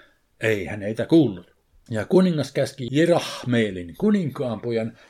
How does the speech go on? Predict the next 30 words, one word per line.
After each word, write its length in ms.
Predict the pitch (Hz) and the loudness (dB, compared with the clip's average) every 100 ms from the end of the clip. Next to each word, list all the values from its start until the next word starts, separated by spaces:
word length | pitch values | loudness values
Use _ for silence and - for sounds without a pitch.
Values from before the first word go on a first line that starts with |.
| - | -10
ja 80 | 98 | -4
Serajan 560 | 175 175 147 113 - _ | 2 4 4 0 -8 _
Asrielin 680 | 156 156 123 123 123 110 101 | -2 -2 -4 -4 -2 -2 -4
pojan 340 | 101 90 90 - - | -6 -6 -10 -20 -10
ja 100 | 110 | -4
Selemian 640 | - 190 185 135 113 101 - | 2 4 4 2 -2 -4 -4
Abdeelin 640 | 143 143 120 117 98 98 90 | -4 -2 -4 -4 -4 -6 -8
pojan 260 | 101 104 | -8 -6
ottaa 420 | 160 - - - - | -8 -6 -6 -6 -4
kiinni 360 | 202 190 139 - | -4 -4 -6 -4
kirjuri 400 | 202 165 127 143 | -2 -2 -4 0
Baarukin 560 | 170 156 135 135 139 - - | 2 2 0 -2 -6 -10 -10
ja 80 | 131 | -6
profetta 480 | - 135 127 - 127 | -4 -2 -4 -4 0
Jeremian. 560 | 123 127 87 85 76 _ _ _ _ - | 2 2 0 -6 -16 _ _ _ _ -16
Mutta 340 | 90 _ - | -16 _ -18
Herra 540 | 80 95 92 82 76 | -8 -6 -6 -10 -12
kätki 600 | - 113 113 - - - 76 | -8 -8 -8 -16 -16 -16 -14
heidät. 600 | 76 71 76 - - _ _ _ _ _ _ _ 101 | -14 -16 -18 -20 -20 _ _ _ _ _ _ _ -12
Eipä 200 | 95 95 | -10 -10
ne 180 | 101 | -8
löytänytkään. 1000 | 113 104 85 78 76 _ _ - - - _ _ _ _ _ - - - - - | -6 -6 -8 -16 -20 _ _ -20 -20 -20 _ _ _ _ _ -20 -20 -20 -18 -8
Mutta 280 | 127 127 151 | -4 -2 2
sen 220 | 180 170 | 4 4
jälkeen, 440 | 156 131 - 143 | 4 0 0 -2
kun 120 | 131 | -2
kuningas 440 | 147 170 175 131 139 | -2 0 0 -2 -4
oli 140 | 127 | -4
polttanut 600 | 123 160 135 - 107 - - | -2 -2 -2 -6 -10 -8 0
kirjakääryn, 760 | 220 180 139 147 139 143 139 | 2 2 0 -2 -2 -2 -6